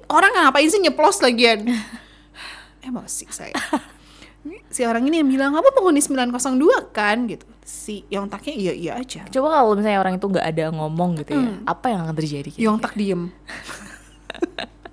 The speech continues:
Speaker 1: Kalau dia bilang lantai sepuluh, taunya apartemennya cuma sampai lantai delapan, kan
Speaker 2: <laughs>
Speaker 1: gawat ya. <laughs> Keliat banget gitu bohongnya kan. Nah.
Speaker 2: Kalau misalnya nggak ada yang ngomong, kayaknya ceritanya selesai.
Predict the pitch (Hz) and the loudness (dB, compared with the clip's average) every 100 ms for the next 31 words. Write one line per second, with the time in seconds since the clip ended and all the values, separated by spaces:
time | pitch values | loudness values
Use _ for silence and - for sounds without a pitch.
0 | - - - - - _ - 698 554 - | -12 -10 -10 -14 -20 _ -8 -4 -4 -6
1 | - - 679 554 - 254 254 262 254 262 | -18 -8 -6 -4 2 4 4 6 4 6
2 | 277 269 254 254 359 294 277 294 262 254 | 4 4 4 4 2 0 4 4 4 4
3 | 254 254 247 247 254 247 262 254 240 247 | 4 2 4 2 2 0 2 2 2 4
4 | 247 240 240 247 285 359 480 523 392 254 | 4 2 4 6 6 6 4 4 8 10
5 | 349 311 - 190 226 262 415 403 294 - | 10 8 6 4 4 4 2 2 0 -2
6 | 349 - 311 269 247 269 381 453 240 208 | -16 -8 0 2 2 2 0 0 -2 -2
7 | 190 196 226 208 214 185 180 160 165 190 | 0 4 4 4 0 -2 -2 -4 -2 -4
8 | 214 196 202 254 254 285 269 254 247 240 | -4 -4 4 4 4 2 2 6 6 6
9 | 226 285 339 254 285 - 254 247 269 220 | 2 0 0 0 0 -2 0 2 2 -2
10 | 202 175 | 0 2